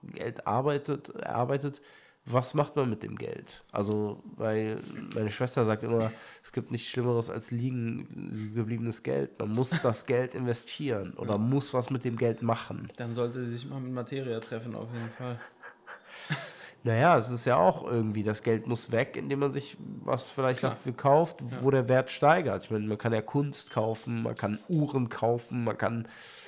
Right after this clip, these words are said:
Speaker 1: weiß ich nicht, was für ein Scheiß alles kaufen und das sind Geldinvestitionen oder Geldeinlagen. Also, was denkst du denn?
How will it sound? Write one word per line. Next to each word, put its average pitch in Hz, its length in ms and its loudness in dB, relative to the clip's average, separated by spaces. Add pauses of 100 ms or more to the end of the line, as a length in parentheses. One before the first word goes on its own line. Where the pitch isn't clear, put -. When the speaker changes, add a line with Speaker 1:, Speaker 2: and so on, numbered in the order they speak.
(520)
Speaker 1:
weiß 170 240 4
ich 120 140 -2
nicht, 107 160 0
was 107 160 2
für - 80 -2
ein 101 60 -2
Scheiß 92 320 2
alles 95 260 -2
kaufen 101 480 0
und 113 240 0
das 107 140 -2
sind 113 240 -4
Geldinvestitionen 110 1120 0
oder 98 80 -4
Geldeinlagen. 107 560 -2
Also, 117 320 -6
was - 340 -4
denkst 117 240 -2
du 139 120 -2
denn? 113 400 -2